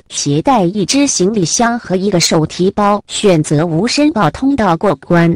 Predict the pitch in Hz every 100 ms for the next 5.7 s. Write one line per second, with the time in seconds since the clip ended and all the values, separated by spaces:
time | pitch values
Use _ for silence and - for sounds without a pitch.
0 | - - 196 147 - 233 240 247 277 226
1 | 180 196 - 233 240 175 127 - 202 220
2 | - 185 220 160 - 285 294 254 170 285
3 | 285 277 139 143 160 123 131 135 160 269
4 | 208 - 190 196 233 175 - 196 175 214
5 | 254 143 135 147 175 208